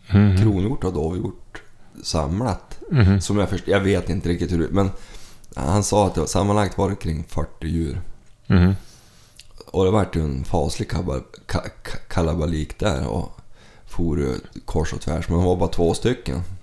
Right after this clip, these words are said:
Speaker 1: Jaha.
Speaker 2: Så att det var lite svårpassat och,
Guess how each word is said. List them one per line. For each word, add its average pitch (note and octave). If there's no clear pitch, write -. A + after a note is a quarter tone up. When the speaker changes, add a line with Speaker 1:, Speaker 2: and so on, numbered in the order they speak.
Speaker 1:
Jaha. F#2+
Speaker 2:
Så -
att E2
det F2
var E2+
lite D#2
svårpassat F2
och, D2+